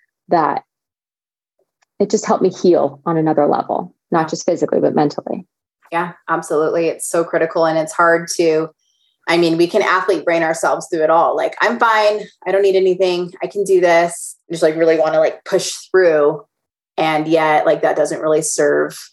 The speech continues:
Speaker 2: the holistic part of, like, what we need to be a healthy, happy human who's high functioning for our kids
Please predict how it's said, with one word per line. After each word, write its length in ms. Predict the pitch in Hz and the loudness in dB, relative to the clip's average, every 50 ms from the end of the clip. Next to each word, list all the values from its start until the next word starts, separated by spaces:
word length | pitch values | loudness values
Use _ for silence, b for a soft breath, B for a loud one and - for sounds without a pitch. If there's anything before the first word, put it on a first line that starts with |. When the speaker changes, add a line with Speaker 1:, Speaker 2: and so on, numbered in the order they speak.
| _ _ _ _ _ _ _ _ _ _ _ _ _ _ _ _ _ - | _ _ _ _ _ _ _ _ _ _ _ _ _ _ _ _ _ -2
Speaker 2:
the 80 | 160 | 0
holistic 540 | 160 - 170 170 165 165 - - 135 - - | 2 2 4 2 2 2 0 -2 -2 -2 -2
part 240 | - - - - - | -2 -2 -2 -2 -2
of, 80 | - - | -4 -4
like, 140 | - - - - | -6 -8 -6 -4
what 160 | - - - | -4 -4 -4
we 120 | - 104 98 98 | -4 -6 -6 -8
need 240 | - - - 165 - | -8 -10 -10 -8 -6
to 80 | 175 | -4
be 180 | - - - - | -2 0 0 0
a 60 | - | 0
healthy, 400 | - - 143 139 - 156 147 143 | 0 -2 -2 -2 -4 -6 -6 -6
happy 380 | - - 143 143 - 147 147 147 | -4 -4 -6 -6 -4 -4 -4 -4
human 360 | - - 165 147 147 147 151 160 | -2 -2 -2 -2 -2 -4 -4 -4
who's 320 | 160 151 151 - - - - - | -4 -6 -6 -6 -10 -14 -10 -6
high 140 | - 175 170 | -4 -4 -2
functioning 640 | 170 170 160 170 170 - - 165 165 156 151 160 | -2 -2 -2 -2 -2 -4 -4 -2 -2 -2 -4 -6
for 480 | 160 - 170 156 151 147 147 156 151 B B B B B B _ | -2 0 2 4 4 4 4 2 0 B B B B B B _
our 160 | - 165 160 - | 0 0 0 0
kids 500 | - 220 220 214 208 202 196 185 - | 2 2 4 4 4 4 2 2 -2